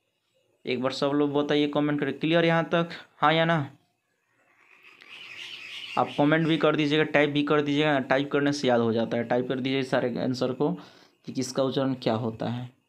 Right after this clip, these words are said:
चलिए आगे बढ़ते हैं इसके बाद। तो दोस्तों, ये चीज़ आप दे-, तो कर ही सकते हो, देख लीजिए यहाँ पर, अच्छा से देख लीजिए, इसको मैं जूम कर देता हूँ और अच्छा से आप समझ लीजिए इस चीज़ को, बहुत ही काम की चीज़ है ना। देखिए,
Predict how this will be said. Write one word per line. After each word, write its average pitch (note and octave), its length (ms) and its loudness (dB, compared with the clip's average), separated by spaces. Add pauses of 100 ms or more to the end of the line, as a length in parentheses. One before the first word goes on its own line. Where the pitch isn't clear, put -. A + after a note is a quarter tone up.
(140)
चलिए D3 280 -4
आगे B2+ 220 0
बढ़ते C3 340 -2
हैं B2+ 60 -2
इसके B2 220 -6
बाद। B2 240 -4 (1000)
तो D3+ 80 -4
दोस्तों, E3+ 420 0 (200)
ये C3 80 0
चीज़ C3 200 -2
आप C3+ 80 0
दे-, C#3 220 -2
तो B2+ 60 -2
कर B2+ 180 0
ही B2+ 80 0
सकते - 300 -4
हो, B2 60 0
देख C#3 200 -2
लीजिए A#2+ 200 0
यहाँ A#2+ 220 -2
पर, A#2+ 240 -8 (420)
अच्छा - 320 -2
से D3 100 -2
देख D3 140 2
लीजिए, C3 280 0
इसको B2 240 -2
मैं A#2+ 160 0
जूम C#3 220 0
कर C#3 140 -2
देता C3+ 240 -2
हूँ D#3+ 360 -2 (360)
और A#2+ 200 -2
अच्छा A#2+ 260 -2
से C#3+ 120 -2
आप C3 60 0
समझ B2+ 260 0
लीजिए B2+ 260 0
इस B2+ 100 -6
चीज़ C3 220 -4
को, D3 200 -2
बहुत B2+ 500 -2
ही B2 60 -2
काम A#2 300 -2
की A#2 80 -4
चीज़ A#2+ 300 -8
है C#3 120 -2
ना। C#3+ 200 -2 (2000)
देखिए, A#2 380 -4